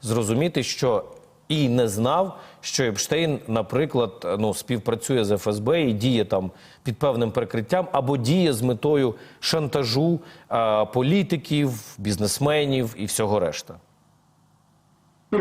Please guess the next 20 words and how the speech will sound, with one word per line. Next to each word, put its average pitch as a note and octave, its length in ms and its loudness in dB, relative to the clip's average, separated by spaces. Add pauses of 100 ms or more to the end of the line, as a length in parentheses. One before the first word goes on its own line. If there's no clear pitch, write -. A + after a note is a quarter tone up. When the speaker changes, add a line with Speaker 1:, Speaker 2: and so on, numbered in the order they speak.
Speaker 2:
метою D#3 260 0
шантажу C#3+ 540 2
було C3 280 2
би A#2+ 380 0
з - 180 -6
боку A#2+ 260 0
Ф A#2 220 0
С G#2+ 160 0
Б, E3 300 2
не G#2 180 0
обов'язково G#2+ 580 0
з F2+ 80 -4
боку G2+ 300 -2
Епштейна, A#2 580 0
який F2+ 320 -2
був A2+ 180 2
зацікавлений A#2 720 0
заробляти G2+ 580 0
гроші A2 600 0
там F#2 500 -2